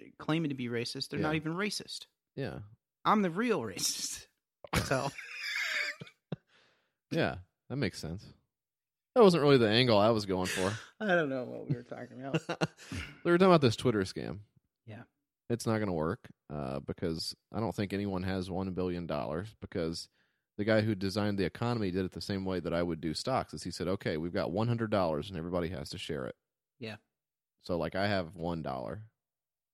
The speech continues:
Speaker 2: You have, you probably have two dollars.
Speaker 1: Mm-hmm.
Speaker 2: Everybody else in the world is splitting the remaining ninety-seven dollars. Just to keep it simple.
Speaker 1: I
Speaker 2: 'Cause
Speaker 1: thought
Speaker 2: otherwise it would get pretty complicated.
Speaker 1: I thought it'd be funny if Trump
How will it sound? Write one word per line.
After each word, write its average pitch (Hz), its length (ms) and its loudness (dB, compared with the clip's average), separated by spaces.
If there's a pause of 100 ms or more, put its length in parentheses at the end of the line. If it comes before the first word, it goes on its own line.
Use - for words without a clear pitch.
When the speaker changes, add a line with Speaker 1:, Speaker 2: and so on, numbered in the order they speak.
(600)
Speaker 2:
You 92 160 -2
have, 78 240 -4 (560)
you 87 60 -16
probably 73 220 -6
have - 120 -10
two 95 180 -6
dollars. 62 400 -10 (240)
Speaker 1:
Mm-hmm. 107 260 -10 (580)
Speaker 2:
Everybody 101 340 -2
else 92 400 -6 (880)
in 87 100 -8
the 82 60 -4
world 78 340 -2
is 78 80 -6
splitting 80 400 -8
the 80 80 -8
remaining 80 520 -8 (300)
ninety-seven 80 600 -8
dollars. 62 360 -12 (960)
Just 139 140 -4
to 139 60 -4
keep 165 200 -4
it - 100 -4
simple. - 360 0 (760)
Speaker 1:
I - 40 -20
Speaker 2:
'Cause 127 80 -4
Speaker 1:
thought 151 80 6
Speaker 2:
otherwise 147 280 4
it 135 40 4
would 117 120 2
get 117 120 -2
pretty 101 160 -2
complicated. - 560 -6 (760)
Speaker 1:
I 139 40 -10
thought 135 80 -4
it'd 139 100 -2
be 127 80 -4
funny 123 260 -6
if 101 140 -16
Trump - 280 -10